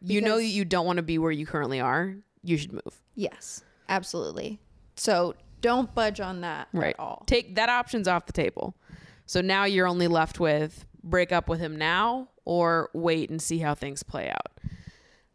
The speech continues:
Speaker 1: That, I think, is up to you. I don't think that there's a right or wrong option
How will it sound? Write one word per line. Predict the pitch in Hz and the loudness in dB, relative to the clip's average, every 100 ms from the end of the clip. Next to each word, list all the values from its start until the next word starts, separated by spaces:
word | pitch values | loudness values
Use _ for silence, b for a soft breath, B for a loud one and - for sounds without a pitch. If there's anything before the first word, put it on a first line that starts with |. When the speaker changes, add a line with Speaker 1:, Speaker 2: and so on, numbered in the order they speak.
| _ _ - | _ _ -4
Speaker 1:
That, | 175 240 | 0 2
I | 254 | 2
think, | 240 208 | 0 0
is | 185 170 | 0 0
up | 160 | -2
to | - | -6
you. | - - - - | -8 -10 -8 0
I | 190 | 2
don't | 202 202 | 2 0
think | 208 196 | -2 -2
that | - - | -4 0
there's | 170 | 2
a | 165 | 2
right | 160 160 | 2 4
or | 160 | 2
wrong | 147 151 143 160 175 180 - _ _ 147 | 4 4 4 2 0 -4 -10 _ _ 0
option | 143 - - 226 240 269 | 2 2 0 0 0 -4